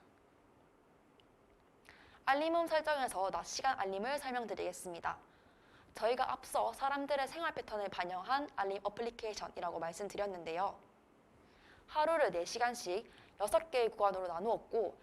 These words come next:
각 구간별로 알림이 오는 소음의 기준을 다르게 설정하였습니다. 일반적으로 사람들이 생활하는 낮 시간대에는 소음 문제를 인식할 가능성이 상대적으로 낮고 사람들이 허용 가능한 소리 역시 상대적으로 큽니다.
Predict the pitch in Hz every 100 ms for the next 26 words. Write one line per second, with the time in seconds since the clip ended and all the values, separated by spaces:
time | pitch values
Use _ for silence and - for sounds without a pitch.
0 | - - _ - 226 220 214 262 196 170
1 | 185 269 - 208 214 202 220 233 233 -
2 | 311 302 214 180 190 175 190 240 - 185
3 | 190 269 262 247 208 185 - 165 170 175
4 | - - - _ _ _ _ - _ -
5 | - _ - - - - - 285 320 294
6 | 226 202 190 185 226 226 226 220 233 269
7 | 247 240 220 180 190 - 269 220 190 175
8 | 180 226 165 - - - - 302 320 330
9 | 320 294 277 226 254 269 233 220 185 202
10 | 226 180 180 226 226 233 196 180 165 165
11 | - 160 220 277 - - - - - 294
12 | 294 302 294 339 349 339 254 196 180 185
13 | 277 240 185 - 285 277 254 254 208 175
14 | - 285 269 175